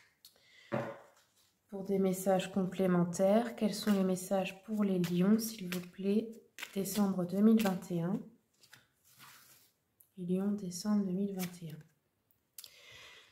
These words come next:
Tu es appelé à changer les choses. Ta mission t'invite à emprunter un chemin peu commun, sortir du moule peut déstabiliser, mais tu en es capable.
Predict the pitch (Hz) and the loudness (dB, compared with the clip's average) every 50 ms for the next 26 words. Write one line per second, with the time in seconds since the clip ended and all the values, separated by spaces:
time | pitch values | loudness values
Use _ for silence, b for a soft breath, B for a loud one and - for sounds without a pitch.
0 | b b b _ - - 233 226 214 220 220 214 226 220 226 - 240 247 262 262 | b b b _ -2 4 8 8 10 12 12 12 12 12 8 8 10 10 10 10
1 | - 220 214 202 - - - 233 233 226 240 262 240 220 220 - - - 220 202 | 10 6 4 4 4 6 8 8 10 10 10 10 10 8 6 6 4 4 6 6
2 | 180 170 160 165 165 165 - - - _ _ _ _ _ _ _ - 202 196 196 | 6 4 2 0 -4 -6 -6 -10 -18 _ _ _ _ _ _ _ 4 6 8 10
3 | 202 208 208 208 - - 262 262 262 254 220 202 202 202 220 220 226 220 190 185 | 10 10 8 8 6 6 8 8 8 8 8 8 8 8 6 6 6 6 6 6
4 | 185 180 - - 208 196 196 - 240 240 226 202 220 - - 208 196 196 208 220 | 4 2 2 2 2 2 4 4 6 8 8 6 6 4 4 6 8 8 8 8
5 | 220 220 - - 247 240 247 - 220 202 185 175 175 196 - - - - _ _ | 6 6 6 6 6 6 8 8 6 8 6 6 2 2 0 -4 -10 -20 _ _
6 | _ _ _ - - - 226 220 226 - - 254 240 208 226 233 233 233 240 247 | _ _ _ -6 0 2 2 2 2 6 6 6 8 8 8 8 10 10 10 10
7 | 240 247 - 208 175 185 208 214 208 - 254 233 226 220 208 202 202 208 190 - | 10 8 6 4 6 8 6 6 6 6 6 6 6 6 4 4 4 4 4 6
8 | 214 233 233 226 214 220 - 196 185 185 185 185 185 - 175 180 175 175 165 160 | 6 8 8 8 6 6 4 2 4 4 4 4 4 4 4 4 4 2 2 2
9 | 165 160 - | 0 -4 -8